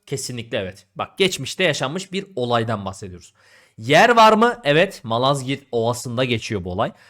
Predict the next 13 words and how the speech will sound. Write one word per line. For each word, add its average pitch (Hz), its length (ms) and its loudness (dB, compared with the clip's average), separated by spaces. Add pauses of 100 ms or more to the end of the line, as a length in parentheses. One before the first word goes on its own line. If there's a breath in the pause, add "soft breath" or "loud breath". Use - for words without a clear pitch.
(100 soft breath)
Zaman 226 420 4
belli 214 240 4
zaten, 160 520 0
bin 196 120 -6
yetmiş 170 400 -6
bir 127 120 -4
geçmiş. 123 640 -6 (320 soft breath)
Neden 160 560 0
yapıldı 208 400 -2
bu 175 60 -8
savaş? 202 420 -2 (200)
Türkler 202 340 -2
Anadolu'yu 156 560 -2